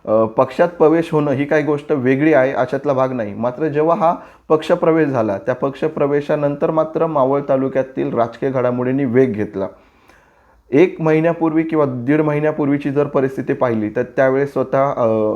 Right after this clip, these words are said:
आमदार सुनील शेळके असतील किंवा बाळा भेगडे माजी राज्यमंत्री असतील, माजी आमदार असतील, या दोन, अ, भाजप आणि राष्ट्रवादी काँग्रेस,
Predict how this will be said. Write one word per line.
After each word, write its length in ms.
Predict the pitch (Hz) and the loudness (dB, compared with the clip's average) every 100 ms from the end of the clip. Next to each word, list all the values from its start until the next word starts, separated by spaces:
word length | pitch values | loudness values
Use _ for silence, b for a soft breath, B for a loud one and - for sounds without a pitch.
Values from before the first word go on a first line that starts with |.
| 80 - - _ _ - | -6 -12 -20 _ _ -2
आमदार 280 | 117 123 131 | 2 2 2
सुनील 340 | - 151 160 | 0 2 2
शेळके 320 | 160 127 127 | 0 -4 -2
असतील 540 | 123 120 120 120 - _ _ | -4 -4 -6 -6 -16 _ _
किंवा 160 | 139 143 | 2 4
बाळा 280 | 127 123 135 | 4 4 2
भेगडे 320 | 135 131 139 | 0 -2 -2
माजी 300 | 131 120 131 | -2 0 0
राज्यमंत्री 600 | 127 120 131 123 120 127 | 0 0 -2 -2 -2 -4
असतील, 240 | 117 127 | -2 -2
माजी 280 | 117 113 120 | -2 -2 -2
आमदार 300 | 117 117 113 | -2 0 0
असतील, 320 | 110 - 123 - B B - | -2 -4 -6 -8 B B 2
या 80 | 151 | 2
दोन, 460 | 131 147 165 - - | 4 4 4 0 -4
अ, 180 | 113 | -2
भाजप 440 | 110 113 117 143 139 | -2 -2 -2 -2 0
आणि 180 | 139 139 | 0 0
राष्ट्रवादी 500 | 131 - 139 139 139 | -2 -2 -2 -2 -2
काँग्रेस, 380 | 135 123 127 | -2 -2 -4